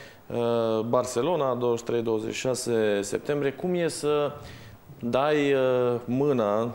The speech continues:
între ghilimele, și să-i pui, pentru că așa,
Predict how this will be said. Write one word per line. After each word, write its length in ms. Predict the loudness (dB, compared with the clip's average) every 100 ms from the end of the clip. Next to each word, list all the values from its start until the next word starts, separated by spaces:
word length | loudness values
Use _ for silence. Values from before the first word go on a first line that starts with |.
| -6
între 200 | -6 -6
ghilimele, 520 | -2 0 2 2 0
și 160 | -2
să-i 260 | -4 -2 -2 0
pui, 340 | 0 2 0 -6 -16 -20 -20 -20 -6
pentru 240 | -4 -4
că 60 | -2
așa, 340 | -2 0 -2